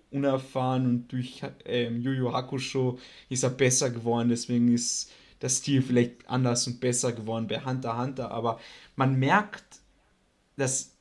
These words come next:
in beiden Animes einfach so kreative, ausgefallene Welten erschaffen wurden mit extrem kreativen und ausgefallenen und besonderen und tollen Charakteren.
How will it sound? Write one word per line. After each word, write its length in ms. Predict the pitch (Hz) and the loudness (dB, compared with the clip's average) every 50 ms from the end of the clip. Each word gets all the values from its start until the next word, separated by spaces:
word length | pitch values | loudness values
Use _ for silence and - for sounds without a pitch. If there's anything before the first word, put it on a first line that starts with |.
| _ | _
in 200 | - 139 135 135 - | -8 -6 -6 -4 -4
beiden 340 | 123 135 165 190 190 185 190 | -2 0 0 2 0 0 0
Animes 640 | - 139 147 165 165 160 156 156 151 151 143 - - | 0 0 0 0 0 0 0 0 0 -2 -2 -4 -4
einfach 500 | - 131 131 131 131 131 123 117 - - - _ _ _ _ _ _ - | -4 -4 -4 -4 -2 -2 -4 -4 -4 -8 -20 _ _ _ _ _ _ -12
so 420 | - - - - 196 196 196 196 | -6 -2 4 4 4 4 4 0
kreative, 1120 | - - - - 160 147 135 127 127 - - - - - - 160 175 190 202 185 190 160 127 | -8 -8 -6 -4 -2 0 0 0 -2 -4 -10 -16 -14 -6 -4 0 2 2 2 4 4 4 4
ausgefallene 1000 | 101 147 180 185 - - - 165 - - - 160 143 147 160 156 143 123 110 104 | 4 2 2 2 2 0 -2 -6 -8 -6 -4 -2 -2 0 0 0 -2 -2 0 2
Welten 640 | 123 127 156 180 170 - - 143 127 120 113 - - | 2 2 2 2 -2 -6 -6 -2 -2 -2 -2 -2 -6
erschaffen 640 | - - - - - 120 123 120 - 127 123 113 113 | -6 -4 -4 -4 -4 -4 -6 -6 -6 -6 -6 -4 0
wurden 420 | 120 120 120 120 131 143 143 135 - - - - - - - | 0 2 2 2 0 -4 -6 -8 -12 -20 -20 -20 -20 -8 0
mit 260 | 135 139 135 135 - | 0 0 0 0 -4
extrem 640 | - 127 - - - - - 156 170 175 185 180 - _ - | -8 -8 -8 -8 -10 -4 -2 0 0 0 -2 -4 -6 _ -12
kreativen 720 | - - 143 127 123 - 160 156 151 160 151 147 147 139 | 0 2 2 2 2 0 -6 -6 -6 -6 -6 -6 -6 -2
und 160 | 127 120 - 107 | -2 -2 -2 0
ausgefallenen 800 | 127 139 135 - - - - 135 127 127 127 131 127 123 120 120 | 0 -2 -2 -2 -6 -6 -2 0 0 2 2 2 2 2 2 0
und 240 | 123 117 113 - - - _ _ | 0 -4 -6 -6 -10 -20 _ _
besonderen 720 | - 120 123 - - 135 135 139 139 135 120 117 117 113 - | -8 -8 -6 -2 0 0 0 4 4 4 2 2 0 -4 -6
und 200 | - 117 120 - | -8 -10 -10 -6
tollen 380 | - 190 131 131 131 120 120 120 | -2 0 2 4 4 4 2 2
Charakteren. 840 | - 123 120 123 123 - - - 131 120 117 113 107 - - - | -2 -6 -6 -6 -8 -8 -10 -2 0 2 2 2 0 -2 -6 -14